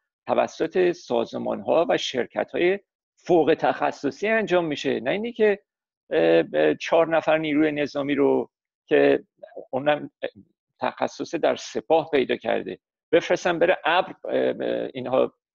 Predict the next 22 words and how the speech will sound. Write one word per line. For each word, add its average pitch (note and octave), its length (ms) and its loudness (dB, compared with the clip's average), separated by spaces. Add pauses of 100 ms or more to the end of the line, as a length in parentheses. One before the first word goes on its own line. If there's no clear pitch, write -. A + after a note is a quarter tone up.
(220)
بارور B2+ 400 2
بکنه. B2 380 -4 (1040)
واقعیت E3 500 2
اینه F#3 280 -6
تخصص D#3 580 -8
سپاه D3 540 -2
در C#3+ 140 2
بارور C#3 480 2
کردن C#3+ 400 0
ابر E3+ 320 2 (380)
به E3 100 4
اندازهٔ E3+ 480 4
همون F#3+ 260 2
تخصصش E3 680 -2
در D#3 200 2
ساختن F3 480 2
سدهاییه F3 680 4
که F#3 400 2 (360)
مثل E3 220 2
گتوند E3 680 0
و، D#3 300 4 (340)
اه، C#3+ 100 4